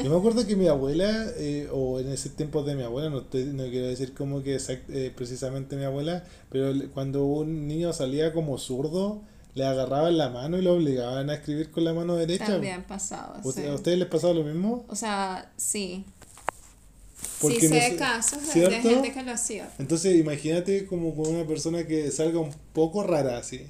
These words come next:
Speaker 2: Claro.
Speaker 1: Imagínate la de palos que debe haber recibido ese tipo, del papá o de la mamá o por lo
Speaker 2: Sí, pero eso es algo que a mí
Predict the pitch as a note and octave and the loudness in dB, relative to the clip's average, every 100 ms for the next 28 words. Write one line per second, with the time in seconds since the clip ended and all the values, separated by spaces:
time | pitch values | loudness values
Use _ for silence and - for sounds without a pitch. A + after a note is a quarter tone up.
0 | - - G3 F#3 - - - - - - | -18 -14 -12 -12 -14 -18 -20 -20 -16 -12
1 | B2 - E3 E3 C#3+ B2 A#2 C#3 D#3+ D#3+ | -8 -2 0 2 0 -2 -6 -6 -6 -2
2 | F3 F3 F3 F3 E3+ E3+ E3 E3+ F3 C3+ | 0 2 2 0 -2 -2 0 0 -2 -8
3 | C#3 D3+ C3+ G#2+ - - - B2+ - A#2+ | -8 -4 -6 -6 -16 -20 -16 -14 -12 -12
4 | A#2+ B2 E3 D#3+ C#3+ C3 B2 A#2+ A#2+ B2+ | -10 -8 -6 -4 -2 -4 -6 -10 -12 -12
5 | D3+ E3 E3 D3+ C#3+ - - B2+ C3 C#3 | -10 -8 -8 -10 -12 -16 -16 -16 -10 -6
6 | D4+ D4+ D4 C#4 C#4+ C#4 D#4 F4 F4+ G#4+ | -4 -4 -6 -6 -4 -4 -4 -4 -6 -8
7 | C#4 | -8